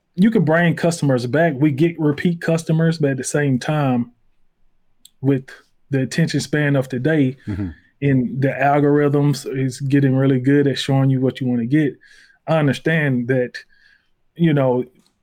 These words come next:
Speaker 1: they can purchase from other people.
Speaker 2: Yeah.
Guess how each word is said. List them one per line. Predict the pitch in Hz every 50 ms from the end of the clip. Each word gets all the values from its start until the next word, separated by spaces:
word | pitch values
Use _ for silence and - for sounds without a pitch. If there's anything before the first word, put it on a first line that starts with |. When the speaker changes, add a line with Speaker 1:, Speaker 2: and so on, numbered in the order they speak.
| _ -
Speaker 1:
they | 127 131 123 123
can | - - 139 139 139 139 - - _ _ _
purchase | - 143 135 131 - 156 139 -
from | - - 143 147
other | 156 170 165 156
people. | 147 - 226 233 226 - 113 110 - _ _ -
Speaker 2:
Yeah. | 107 101 90 85